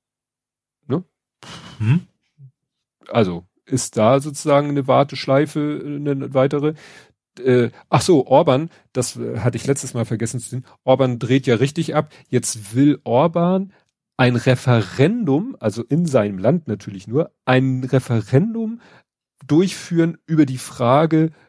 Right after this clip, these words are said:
Speaker 1: Russland-Sanktionen, pf, ja oder nein. Also es geht um die Europäischen Unionssanktionen.
Speaker 2: Mhm.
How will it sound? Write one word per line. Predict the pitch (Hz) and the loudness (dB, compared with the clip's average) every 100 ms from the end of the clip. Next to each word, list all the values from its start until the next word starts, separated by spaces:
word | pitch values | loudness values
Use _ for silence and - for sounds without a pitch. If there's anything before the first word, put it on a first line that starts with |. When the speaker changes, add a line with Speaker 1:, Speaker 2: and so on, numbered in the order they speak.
| _ - | _ -10
Speaker 1:
Russland-Sanktionen, | 127 131 - 165 143 143 135 - 139 135 127 | -4 -2 0 0 0 0 -2 -2 -2 0 -4
pf, | - - | -14 -20
ja | 123 120 127 | -2 4 4
oder | 127 123 107 | 2 0 -2
nein. | 101 92 87 _ _ _ - - - _ _ _ _ _ _ _ _ - | -4 -6 -10 _ _ _ -16 -16 -18 _ _ _ _ _ _ _ _ 0
Also | 131 117 _ | 0 0 _
es | 143 - | -2 2
geht | 151 - | 2 2
um | 139 | -2
die | 117 117 113 _ - | -2 -2 -4 _ -2
Europäischen | 131 117 120 131 127 | 0 0 0 0 -2
Unionssanktionen. | 131 120 139 160 117 - - 113 101 - 101 101 _ _ _ _ | -6 0 2 2 0 -6 -4 -4 -4 -8 -14 -18 _ _ _ _
Speaker 2:
Mhm. | 127 131 131 | -2 0 -2